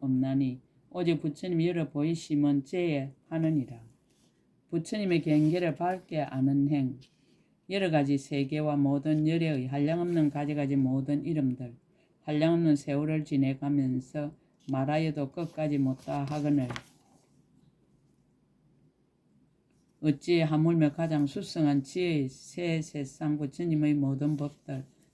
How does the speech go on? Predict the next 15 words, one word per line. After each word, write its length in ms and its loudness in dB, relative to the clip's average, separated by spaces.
법계에 380 -4
의지하여 600 -2
생겨나서 960 -4
열애의 360 2
그 260 -2
지혜에 460 -2
가득함이라. 1040 -6
청정하여 640 2
장애가 420 0
없는 400 4
생각과 760 -2
거지없고 560 -4
걸림없는 580 0
지혜를 380 -4
써서 500 -12